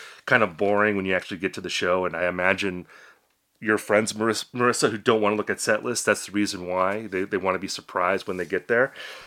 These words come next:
Um, and as far as, like, stage setups, you know, when you were talking about Japan Droids, you know, bringing the wind machines, like, when they were playing in clubs, which I remember. I remember they did that at South by Southwest. They had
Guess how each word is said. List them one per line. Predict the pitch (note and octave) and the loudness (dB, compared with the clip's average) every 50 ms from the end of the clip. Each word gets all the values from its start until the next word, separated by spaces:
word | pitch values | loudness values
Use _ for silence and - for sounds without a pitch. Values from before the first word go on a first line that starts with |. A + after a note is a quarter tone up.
| - _ - | -20 _ 2
Um, | B2 A2 G#2+ G#2+ A2 A#2+ | 6 6 8 6 6 4
and | D3 D3+ | 0 -2
as | - | 2
far | - - A3+ | 4 6 6
as, | A3 G#3+ | 6 6
like, | G3+ D#3 - | 4 2 2
stage | - - C3+ B2+ D3 D3+ - | 2 4 4 4 4 4 4
setups, | - F#3 F#3 F#3+ G3+ G#3 - - - - - - - - - - - _ _ | 4 4 6 6 4 2 0 -4 -6 -6 -10 -20 -18 -20 -20 -20 -20 _ _
you | - F3 | 2 4
know, | D#3 C#3+ C#3 | 6 6 6
when | D3 D3 C#3+ | 4 2 2
you | D#3 F#3 | 4 2
were | F#3 | 2
talking | - E3 E3 D#3+ D#3 | 6 6 6 6 8
about | C#3+ C#3 C3+ - | 6 4 4 2
Japan | - B2+ - - B2+ B2 B2 C3 B2+ | 0 -10 -6 -2 2 2 4 2 2
Droids, | A#2+ A2+ G#2 G2+ G2 F#2+ F2+ - - - - _ _ _ _ _ _ _ _ _ _ _ _ _ _ _ _ _ _ _ _ _ _ _ - | 2 4 4 6 6 4 2 0 -4 -6 -6 _ _ _ _ _ _ _ _ _ _ _ _ _ _ _ _ _ _ _ _ _ _ _ -2
you | B2+ | -2
know, | A2 G2 | -2 2
bringing | - C#3 C#3 C3+ C3+ B2 | 4 4 4 4 2 2
the | A2 A2 | 2 0
wind | G#2 G#2+ B2 B2 C3 B2+ | 2 2 2 2 2 2
machines, | B2 A2+ - - A#2+ G2+ F#2 F#2 F2+ F2 E2+ E2 | 0 2 2 2 0 0 -2 -4 -6 -6 -8 0
like, | - G2+ F#2+ - | 0 0 2 2
when | A2 G#2 | -2 0
they | G#2 G#2 | 2 0
were | G2+ | 0
playing | - - - A#2+ G#2+ G#2 G2 | -2 -2 -2 0 0 0 0
in | F2+ F2+ | -4 -8
clubs, | - - - G#2+ G2 - - | -10 0 2 2 4 4 2
which | A2+ G#2+ - | -2 4 6
I | A#2 | 6
remember. | C3 C3+ B2 A2 G#2+ A2 A2+ A#2 G#2+ G#2+ A2 | 6 6 4 0 2 4 4 4 6 6 6
I | |
remember | A#2 D#3 E3+ F3 F3+ | 8 6 4 2 2
they | D#3 D3 B2 | 2 2 0
did | A2 C3 B2+ A#2+ A2+ | 2 2 0 2 6
that | B2 A2+ A2+ | 6 6 8
at | A2+ G2+ - | 6 4 2
South | - - G#2+ G#2+ - | 4 2 2 2 2
by | - F#2+ F#2 | 0 -4 -4
Southwest. | - - F#2+ F2 - F#2 E2 F2 F2 D#2 - - - - - - - _ | 0 0 -2 -2 -2 -6 -8 -8 -8 -8 -8 -10 -12 -12 -14 -18 -20 _
They | - G2 E2+ | -8 -8 -4
had | F2+ F2+ E2+ - | -4 -6 -6 -6